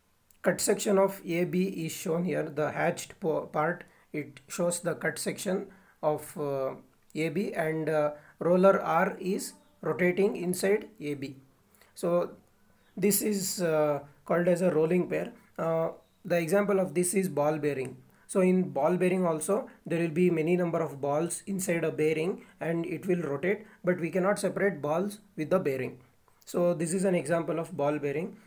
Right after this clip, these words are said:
So, uh, this is the rolling pair. It's look like a rolling pair because the two rollers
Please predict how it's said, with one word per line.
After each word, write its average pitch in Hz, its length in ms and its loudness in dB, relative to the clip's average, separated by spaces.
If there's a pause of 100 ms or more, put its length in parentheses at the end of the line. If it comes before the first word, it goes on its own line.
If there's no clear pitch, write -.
(120)
So, 160 920 0
uh, - 40 -20 (180)
this 170 180 0
is - 260 -2 (260)
the 160 180 2
rolling 160 380 2
pair. 143 260 -4
It's 156 220 -8
look 175 200 -2
like 160 220 -2
a 285 140 -4 (200)
rolling 156 400 0
pair 127 220 -4 (320)
because 196 360 -2 (260)
the 151 140 0
two 185 260 2
rollers 160 560 2